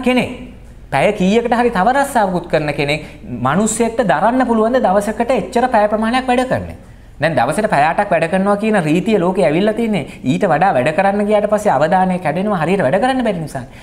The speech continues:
දැන් උදාහරණයක් සෞඛ්‍ය සේවය. සෞඛ්‍ය සේවයේ උපස්ථායකයෝ හරි, හෙද හෙදියෝ හරි,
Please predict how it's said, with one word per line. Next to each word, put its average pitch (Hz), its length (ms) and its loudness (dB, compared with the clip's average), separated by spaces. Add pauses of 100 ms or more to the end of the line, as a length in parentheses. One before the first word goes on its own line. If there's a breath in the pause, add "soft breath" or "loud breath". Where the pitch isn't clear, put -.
දැන් 175 160 0
උදාහරණයක් 190 480 0
සෞඛ්‍ය 240 340 0
සේවය. 98 280 -4 (240 loud breath)
සෞඛ්‍ය 170 420 0
සේවයේ 214 600 2
උපස්ථායකයෝ 180 840 0
හරි, 165 240 2 (160)
හෙද 143 180 0
හෙදියෝ 170 460 0
හරි, 170 240 0